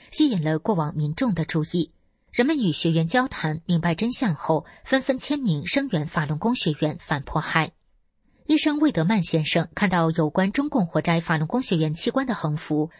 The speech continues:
主动上前要求签名。他说：“不知道除签名外，还应该怎么来反对这样的事。活摘器官是绝不能存在的。从人类的角度来看，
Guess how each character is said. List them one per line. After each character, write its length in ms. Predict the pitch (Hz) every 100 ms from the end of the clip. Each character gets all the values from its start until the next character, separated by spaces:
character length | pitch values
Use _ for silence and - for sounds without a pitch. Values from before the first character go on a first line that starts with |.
| -
主 120 | 226
动 140 | 285
上 180 | 294 277 190
前 240 | - 147
要 140 | 185 196
求 180 | -
签 220 | 147 - 165
名。 300 | 175 147 - _
他 180 | - 151
说 320 | - 170 151 - _ _ _ -
：“不 60 | 302
知 140 | 320
道 180 | 302 202
除 240 | - 160
签 220 | 160 262 262
名 180 | 160
外， 200 | 156 165 - -
还 140 | -
应 160 | 208 262
该 140 | 285
怎 160 | 294 151
么 80 | 156
来 100 | 151
反 240 | - 151
对 160 | 170 160
这 140 | -
样 200 | 160 147
的 120 | 160
事。 280 | 156 - 165 - _ _ _ _
活 160 | - 269
摘 120 | 302
器 200 | 302 240
官 240 | 196 196 226
是 240 | - 151
绝 200 | - 160
不 140 | -
能 160 | 240 151
存 220 | - 156
在 200 | 156 165
的。 260 | 147 156 - _ _ _ -
从 200 | - 247
人 180 | 285 190
类 140 | 277
的 120 | 254 160
角 220 | 156 151
度 140 | 165
来 180 | 156 151
看， 300 | - 180 180